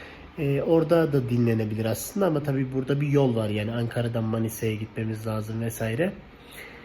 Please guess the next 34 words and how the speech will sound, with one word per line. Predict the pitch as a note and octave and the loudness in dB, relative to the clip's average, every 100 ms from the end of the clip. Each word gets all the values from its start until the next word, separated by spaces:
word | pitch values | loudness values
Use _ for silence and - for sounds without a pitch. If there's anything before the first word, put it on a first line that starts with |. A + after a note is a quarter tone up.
| - - - | -20 -20 4
Derken | F#3 E3 - G#3 A#3 | 6 6 6 2 6
öyle | C#4 G#3+ C#3+ | 8 10 8
yani | B2 A2+ A2 | 8 6 4
gençler. | A#2 A2 - G#2 - - | 2 2 0 -4 -4 -6
Bayağı | D3+ C#3+ D3 | 0 2 4
uzattım | C#3+ B2+ A#2+ - B2 | 2 0 -2 0 2
lafı | A2+ B2+ | 2 2
galiba. | A#2 A#2+ A#2+ A#2+ A#2+ | 4 4 4 0 0
<laughs> | |
Kusura | C#3+ - C#3+ C#3 | -2 2 4 4
bakmayın. | C#3+ C#3 B2 C#3 F3 - - - - | 4 4 2 2 -2 -10 -16 -18 -18
Şöyle | - D3 C#3 B2 | -2 2 2 2
biraz | B2+ B2+ | 0 2
da | B2 | 0
size | A#2 - B2 | -2 0 2
göstereyim | B2 A#2 - B2 A#2+ A2+ | 2 0 0 2 2 2
yaptıklarımı. | G#2+ - - B2 B2+ D3 - - - - | 0 -4 -4 -2 0 0 -4 -12 -20 -10
Ay | B2 A2+ | -4 -2
bir | G#2 | -2
kameraya | - G#2 G#2 G#2 G#2 | 0 2 4 4 2
bakayım. | G2+ G#2+ G2 | 0 -2 -2
Oğluşum | A2 G#2 G#2 - G#2+ - - - - - - - - - | 2 2 2 0 -2 -4 -16 -18 -18 -16 -16 -16 -12 -2
uyandı | G#2+ G2+ G2+ G2 | 0 2 2 0
mı? | G#2+ A2 G#2+ G2 | 2 2 2 0
Ne | G2+ | 0
yapıyor? | A2 A2 A2+ A2+ G#2+ F#2 - - - - - - - - - - - - - - - | 0 0 4 4 4 0 -8 -16 -18 -18 -18 -18 -18 -18 -16 -14 -12 -12 -14 -10 -4
Bugün | A#2 A#2+ | 0 4
bir | B2 | 6
de | B2+ | 6
tıraşa | - A#2 - | 6 4 6
gideceğim | A#2 A2 G#2 G#2 | 2 2 2 2
saat | - A2+ G#2+ - | 2 2 2 2
beş | B2 A2 - | 2 2 2
gibi. | G#2 C#3 | 2 2